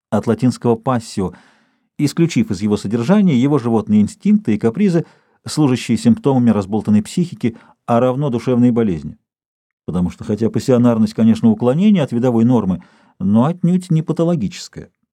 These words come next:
Собственно говоря, пассионарность имеют почти все люди, но в чрезвычайно разных дозах. Она проявляется в различных качествах: властолюбии, гордости, тщеславии, алчности, зависти и тому подобное,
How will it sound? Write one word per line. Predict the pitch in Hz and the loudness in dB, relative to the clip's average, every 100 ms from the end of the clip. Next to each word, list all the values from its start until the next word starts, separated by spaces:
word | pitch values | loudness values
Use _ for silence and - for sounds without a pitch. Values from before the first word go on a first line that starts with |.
| _ _ _ _ _ _ _ _ _ _ - | _ _ _ _ _ _ _ _ _ _ -8
Собственно | - 135 139 | -4 -2 0
говоря, | 127 135 127 | 2 2 0
пассионарность | 123 - 131 135 120 113 - | -2 -2 0 0 2 0 2
имеют | 127 117 113 | 4 2 2
почти | 107 - | -6 -8
все | 113 147 | -6 -2
люди, | 110 82 - - _ _ _ | -2 -2 -8 -16 _ _ _
но | 175 269 | -4 -4
в | - | -2
чрезвычайно | 175 151 170 185 151 | -2 0 0 0 2
разных | 135 120 117 | 0 0 -2
дозах. | 87 76 - _ _ _ _ _ _ _ | -4 -10 -14 _ _ _ _ _ _ _
Она | - 147 | -2 0
проявляется | 147 160 160 165 156 156 | 0 -2 0 0 0 -2
в | |
различных | 165 151 - 135 | -2 -2 -4 -2
качествах: | 123 - - 98 92 - | -2 -4 -8 -18 -16 -8
властолюбии, | 156 202 90 90 117 107 | -6 -4 -2 -2 -2 -4
гордости, | 92 82 104 120 101 - - | -8 -4 -2 -2 -4 -12 -16
тщеславии, | 107 - 139 - 110 117 127 123 - - | -14 -12 -12 -6 -2 -2 -2 -6 -8 -4
алчности, | 131 127 - 117 113 - | -2 -4 -6 -6 -6 -8
зависти | 101 98 135 131 - 123 | -6 -2 -2 -4 -6 -6
и | |
тому | 123 143 147 | -2 -2 0
подобное, | 160 156 117 104 | -2 0 2 0